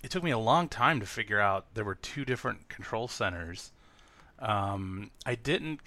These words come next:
always clearly understand that until going to Kennedy and going to the Saturn five complex, and I'm like, "Oh, there was a whole nother facility," and then, then it started to all make sense, you know. And then when you see the movie, it kinda, you know,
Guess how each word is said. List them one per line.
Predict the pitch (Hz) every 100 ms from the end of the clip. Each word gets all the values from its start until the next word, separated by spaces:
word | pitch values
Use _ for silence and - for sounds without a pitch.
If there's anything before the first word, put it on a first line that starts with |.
| -
always | 135 127
clearly | - - 143 127 127
understand | 117 107 - 120 123 123
that | 90 78 -
until | 110 - 113 101 - - - - -
going | 113 131 135
to | 110
Kennedy | - 113 104 98 98 95 98 95
and | 101 98 95 98
going | - 113 113
to |
the | 101
Saturn | - 110 104
five | - 131 127
complex, | 117 104 107 98 -
and | 117
I'm |
like, | 113 110 - - - - - -
"Oh, | 160 165
there | 135
was | 185 147
a |
whole | 120 - 135 143
nother | 143 131 127 123
facility," | - 107 160 185 135 101
and | 98 101
then, | 113 113
then | 110 135
it | 127
started | - 123 113
to | 117
all | 110
make | 107 -
sense, | - 123 107 - - - - - -
you | -
know. | 101
And | 104 107
then |
when | 110
you | 110
see | - 147
the | 113
movie, | 113 131 120 107
it | -
kinda, | - 117 110 98 - - - - - - - -
you |
know, | 95 87